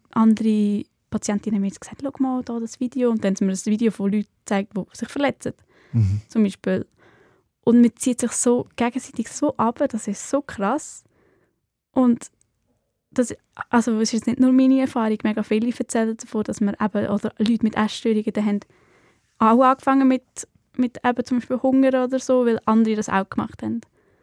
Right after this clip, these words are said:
Speaker 1: Einfach, mm, ja.
Speaker 2: Haben deine Selbstverletzungen also auch erst in dieser Therapie angefangen?
Speaker 1: Ja.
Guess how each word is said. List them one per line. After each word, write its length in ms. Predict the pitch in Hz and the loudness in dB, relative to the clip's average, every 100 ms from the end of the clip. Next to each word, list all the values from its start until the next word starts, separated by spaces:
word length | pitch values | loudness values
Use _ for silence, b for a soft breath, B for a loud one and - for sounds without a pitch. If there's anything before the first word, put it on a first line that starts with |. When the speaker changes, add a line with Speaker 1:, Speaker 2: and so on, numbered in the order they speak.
| _ _ _ _ _ - | _ _ _ _ _ -8
Speaker 1:
Einfach, 360 | 233 - - - _ - _ _ _ _ _ _ | -6 -6 -16 -16 _ -20 _ _ _ _ _ _
mm, 240 | 220 220 220 - - | 0 0 0 -8 -8
ja. 260 | 208 202 208 _ | -6 -6 -8 _
Speaker 2:
Haben 180 | 135 135 | 0 2
deine 200 | 151 160 | 4 4
Selbstverletzungen 760 | 131 151 - - 160 - 143 | 4 0 -2 -2 -2 0 0
also 200 | 123 123 | 2 0
auch 240 | 131 123 123 | 0 0 0
erst 300 | 135 147 - | 0 -2 -2
in 60 | |
dieser 280 | 143 131 123 | -4 -4 -4
Therapie 480 | - 120 117 - 127 | -4 -4 -4 -2 -2
angefangen? 460 | 139 - 117 92 98 _ | -4 -4 -4 -4 -8 _
Speaker 1:
Ja. 160 | 233 | -4